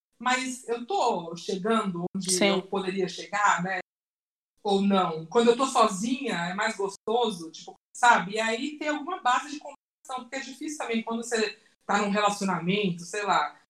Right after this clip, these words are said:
Speaker 1: é, ou mesmo quando você tem lances assim, inevitavelmente eu acho
Speaker 2: Sim.
Speaker 1: que você compara, né? Tipo, o sexo,
Speaker 2: Aham.
Speaker 1: ah, esse aqui,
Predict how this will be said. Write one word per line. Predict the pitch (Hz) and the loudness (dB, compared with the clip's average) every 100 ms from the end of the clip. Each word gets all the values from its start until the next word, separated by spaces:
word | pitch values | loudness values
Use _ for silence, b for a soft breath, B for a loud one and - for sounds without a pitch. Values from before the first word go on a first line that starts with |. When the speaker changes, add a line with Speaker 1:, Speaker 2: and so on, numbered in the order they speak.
| _ | _
Speaker 1:
é, | 185 175 170 175 | -2 0 2 2
ou | 233 | 2
mesmo | 370 466 370 | 2 2 0
quando | 330 302 269 220 | 0 -2 -2 -4
você | - 226 | -2 -2
tem | 233 226 | 2 2
lances | 208 220 208 196 180 | 4 2 2 -2 0
assim, | 175 - 226 196 180 - - _ - | 0 0 0 0 -2 -6 -18 _ -2
inevitavelmente | 339 403 381 302 247 233 - 294 | 2 4 4 4 4 2 0 2
eu | 277 | 8
acho | 202 | 10
Speaker 2:
Sim. | 190 170 | 10 8
Speaker 1:
que | - | 4
você | - - | -6 -6
compara, | 330 - 240 214 196 180 170 | -8 4 8 10 8 4 -2
né? | 175 180 180 - _ _ | -2 -2 -4 -12 _ _
Tipo, | - 202 202 180 | -10 -4 0 0
o | |
sexo, | 180 - 202 214 - 220 196 | -2 -2 -2 -2 -6 6 8
Speaker 2:
Aham. | 208 202 202 202 | 10 10 10 8
Speaker 1:
ah, | |
esse | 233 247 | 6 2
aqui, | 247 | -6